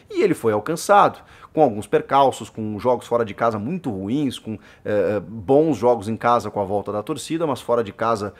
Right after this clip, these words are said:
atuações lamentáveis, com uma dificuldade de repertório do treinador, eh, com atuações não convincentes, aquela coisa toda em que sempre se esperavam algo mais. Mas como você teve um funcionário,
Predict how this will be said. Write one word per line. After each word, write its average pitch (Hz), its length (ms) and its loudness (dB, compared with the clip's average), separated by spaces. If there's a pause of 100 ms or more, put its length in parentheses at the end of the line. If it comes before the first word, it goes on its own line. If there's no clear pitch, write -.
(100)
atuações 104 460 -4
lamentáveis, 135 680 0
com - 60 -14
uma 127 120 -4
dificuldade 117 520 0
de 98 80 -8
repertório 98 500 -6
do 104 100 -12
treinador, 139 640 -2 (320)
eh, 120 240 2
com 151 160 -2
atuações 123 520 0
não 107 120 -6
convincentes, 151 680 -4
aquela 202 220 -4
coisa 196 220 0
toda 220 360 4 (340)
em 226 160 -2
que 220 120 -8
sempre 254 460 -4
se - 100 -8
esperavam 160 560 4
algo 151 200 4
mais. 123 480 0 (180)
Mas 151 220 0
como 294 240 -2
você 127 520 -2 (500)
teve 143 280 2
um 117 100 -2
funcionário, 107 840 -2